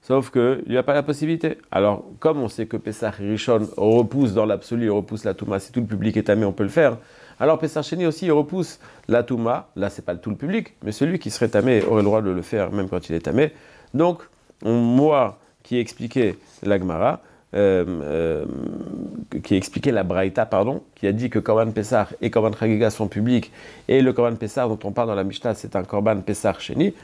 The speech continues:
je pense comme Rabbi Yehuda. Demande la Gemara sur l'autre question. Donc à chaque fois, on revient sur ce qu'on a vu hier. Là, ça fait à deux reprises au sujet de, euh, de la Mishnah, où on voyait que Rabbi Meir et Rabbi Yaakov attaquaient Tanakama,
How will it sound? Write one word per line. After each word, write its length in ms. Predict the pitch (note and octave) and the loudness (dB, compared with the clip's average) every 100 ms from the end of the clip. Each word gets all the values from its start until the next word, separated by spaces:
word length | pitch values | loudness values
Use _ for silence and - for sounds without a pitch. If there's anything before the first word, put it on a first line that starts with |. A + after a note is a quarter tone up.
| - | -14
je 120 | - | -2
pense 240 | G#2+ A2+ G#2 | 0 0 0
comme 180 | G2+ F2+ | 0 0
Rabbi 200 | E2 D2+ | -2 -4
Yehuda. 400 | C#2 B1 G1+ G1+ - - - - - - - - | -6 -8 -8 -8 -12 -18 -20 -20 -20 -20 -20 -6
Demande 200 | G#2+ D3 | 0 2
la 100 | B2+ | 2
Gemara 540 | G2+ G2+ A2+ A2+ F2+ - _ _ _ | 0 -2 0 0 -2 -6 _ _ _
sur 260 | - - G2+ | -18 -6 -2
l'autre 360 | G#2 C3 B2+ | 0 -2 -4
question. 320 | - F2+ - D#2+ | -8 -8 -6 -8
Donc 180 | E2 | -6
à 60 | F2+ | -6
chaque 180 | A#2 G#2 | -6 -4
fois, 140 | C#3+ | 0
on 100 | A#2+ | 2
revient 240 | G#2 A2 A2+ | 2 0 -4
sur 120 | A2 | -6
ce 60 | - | -4
qu'on 120 | G2+ | 0
a 60 | F#2+ | 0
vu 160 | F2+ | 0
hier. 300 | E2+ A2 C3 B2 - - _ | 2 4 2 -4 -18 -20 _
Là, 80 | - | -12
ça 160 | F2+ F#2 | -6 -4
fait 140 | - | -2
à 40 | F#2 | 2
deux 140 | G2+ | 4
reprises 500 | G#2+ G2 B2 G#2+ E2 - - - _ | 4 2 0 -2 -2 -12 -20 -20 _
au 80 | A2 | -2
sujet 440 | - A#2 A2+ G#2+ E2+ _ - - | 0 0 2 2 0 _ -20 -8
de, 340 | G2+ A2 G2+ - - | 0 0 0 -4 -6
euh, 720 | F#2+ F#2 F2 E2+ F2 E2+ F2+ | 0 0 0 -2 -4 -8 -2
de 120 | F#2+ | 2
la 120 | G2 | 4
Mishnah, 520 | F#2+ G#2 - B2 F#2+ - - | 2 0 0 0 0 -2 -10
où 140 | F#2+ | -6
on 60 | F#2+ | -2
voyait 240 | G#2 G#2 | 0 0
que 100 | G2+ | 0
Rabbi 180 | F#2 F#2 | -2 0
Meir 220 | G#2 G#2+ | 2 4
et 40 | |
Rabbi 160 | F#2 F2+ | 4 4
Yaakov 340 | F#2+ F#2 F#2+ | 2 4 0
attaquaient 360 | F2+ - F2 G#2 | 0 -4 -2 0
Tanakama, 580 | F#2+ F#2 F2+ F#2+ G2+ | 0 0 2 2 2